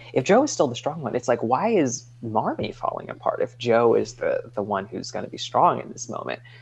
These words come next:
You know, what, what, what does Joe have right now that Marmee doesn't have? And I think that Beth needs to be this sort of, like,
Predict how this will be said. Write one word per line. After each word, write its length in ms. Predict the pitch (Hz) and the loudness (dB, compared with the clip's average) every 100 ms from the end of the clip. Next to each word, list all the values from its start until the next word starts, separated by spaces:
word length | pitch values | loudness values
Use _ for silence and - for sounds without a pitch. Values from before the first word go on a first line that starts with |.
| - | -8
You 80 | 110 | -2
know, 120 | 82 | -2
what, 220 | 67 98 | 0 0
what, 320 | 120 110 147 - | 0 -4 -4 0
what 200 | 131 131 | 0 0
does 120 | 110 | -4
Joe 220 | - 107 | 0 0
have 320 | 110 107 110 | 2 0 0
right 160 | 107 95 | -2 -4
now 140 | 98 | -8
that 120 | 107 | -8
Marmee 260 | 104 98 95 | -8 -8 -6
doesn't 260 | 131 135 120 | -6 -6 -6
have? 180 | 98 | -6
And 80 | - | -6
I 60 | 107 | -8
think 180 | 123 120 | -8 -4
that 300 | 101 - 104 | -4 -4 -8
Beth 260 | 110 120 | -6 -6
needs 380 | 104 104 107 101 - | -8 -6 -6 -8 -10
to 140 | 98 | -12
be 540 | 95 101 107 95 92 - | -6 0 0 0 -2 0
this 200 | 98 - | 0 0
sort 260 | - 95 | 0 2
of, 160 | 95 98 | 2 2
like, 380 | 98 95 - | 0 0 -4